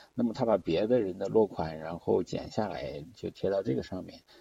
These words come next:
那这是真的还是假的呢？像这种例子，我们可以举个二十分钟，就各种情况。所以呢，你说到底呢，有时候会觉得特别，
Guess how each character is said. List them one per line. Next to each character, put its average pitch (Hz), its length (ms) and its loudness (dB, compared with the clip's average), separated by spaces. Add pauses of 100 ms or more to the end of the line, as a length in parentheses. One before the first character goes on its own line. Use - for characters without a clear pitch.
那 92 120 -2
这 92 160 0
是 85 100 -6
真 92 200 -4
的 95 80 -4
还 - 140 -10
是 78 80 -6
假 - 200 -10 (100)
的 - 60 -
呢？ - 120 -20 (420)
像 165 200 6
这 196 100 12
种 165 160 10
例 160 100 10
子， 131 120 4
我 98 240 4
们 131 160 2
可 143 100 4
以 135 140 6
举 92 220 -4
个 107 240 6
二 120 180 4
十 - 80 0
分 107 200 -2
钟， 107 280 -10 (300)
就 135 140 10
各 156 140 12
种 104 160 8
情 82 160 -8
况。 - 240 -14 (300)
所 381 240 12
以 180 80 8
呢， 160 300 2
你 143 360 2
说 185 240 8
到 170 300 10
底 104 320 2
呢， 123 260 8
有 113 140 6
时 - 180 -2
候 160 400 4
会 147 220 8
觉 110 180 8
得 123 140 8
特 151 120 8
别， 113 560 8